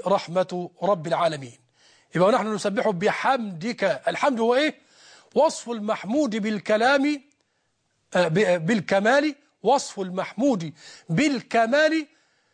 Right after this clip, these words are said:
مقرونا، مقرونا بالتعظيم والمحبة. وصف المحمود بإيه؟ بالكمال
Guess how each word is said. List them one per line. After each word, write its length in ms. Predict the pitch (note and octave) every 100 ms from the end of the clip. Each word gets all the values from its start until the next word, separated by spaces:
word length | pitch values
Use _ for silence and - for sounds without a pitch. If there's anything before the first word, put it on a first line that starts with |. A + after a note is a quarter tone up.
| _ _
مقرونا، 680 | G#3 A3+ - E4+ E4+ C#4 A#3
مقرونا 840 | A3 A#3 A#3+ A#3 D#4 F#4 F#4 F4+ G#3+
بالتعظيم 680 | G3 B3+ - A#3 A3 D#4 C4
والمحبة. 600 | A#3 G#3 - G#3 C#3+ D3 - _ _
وصف 300 | A3 G#3+ -
المحمود 400 | A3 G#3+ G#3+ C4+
بإيه؟ 400 | G3+ G#3 C4+ C#4 _ _ -
بالكمال 600 | F#3 B3 G#3 A3 C#4+ E4